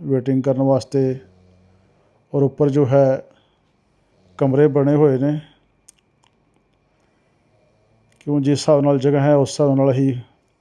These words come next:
ਮੰਜ਼ਿਲਾਂ ਬਣਾਈਆਂ ਹੋਈਆਂ ਨੇ। ਜੋ ਕਮੇਟੀ ਹੈ, ਪ੍ਰਬੰਧਕ ਕਮੇਟੀ।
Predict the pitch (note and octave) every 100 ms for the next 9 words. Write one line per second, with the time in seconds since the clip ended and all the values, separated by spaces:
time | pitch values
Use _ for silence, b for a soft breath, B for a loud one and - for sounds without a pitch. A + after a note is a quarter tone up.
0 | _ _ _ _ - C#3 C#3 C#3 C#3 C3+
1 | C3 D3 B2+ C3 C#3 B2+ B B B _
2 | _ _ _ _ - B2+ C3+ C3 C#3 C3+
3 | C3+ C#3 C3 C3 C3 C#3 C#3 C3+ C#3 C#3
4 | C#3+